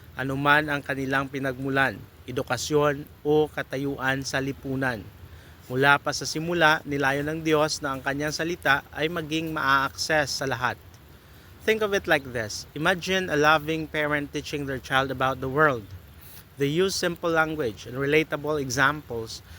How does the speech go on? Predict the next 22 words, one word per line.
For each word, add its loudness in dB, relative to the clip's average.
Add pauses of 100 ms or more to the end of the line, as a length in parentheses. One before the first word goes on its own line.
(140)
to 0
help 4
their 2
child 2
understand -4
complex -6
concepts. -6 (480)
God 8
is -6
like -4
that 2
loving -2
parent, -2 (160)
communicating -2
His -4
truth -2
in -2
a 0
way 4
that -4
we -2
can -6